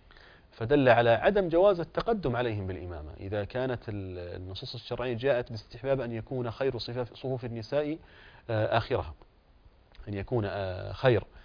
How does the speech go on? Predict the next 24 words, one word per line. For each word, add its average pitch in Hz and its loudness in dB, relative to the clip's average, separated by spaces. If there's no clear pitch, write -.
صفوف 104 -4
النساء 101 -2
آخرها، 110 -6
فكيف 165 -6
تتقدم 113 -2
عليهم؟ 95 -6
وكما 101 -4
جاء 98 -4
في 104 -8
حديث 98 -8
أبي 95 -4
هريرة: 107 4
"خير 127 -2
صفوف 101 -8
الرجال 101 -4
أولها 101 -6
وشرها 98 -8
آخرها، 120 -10
وخير 147 -2
صفوف 127 -10
النساء 123 -6
آخرها 185 -2
وشرها 165 -2
أولها". 120 0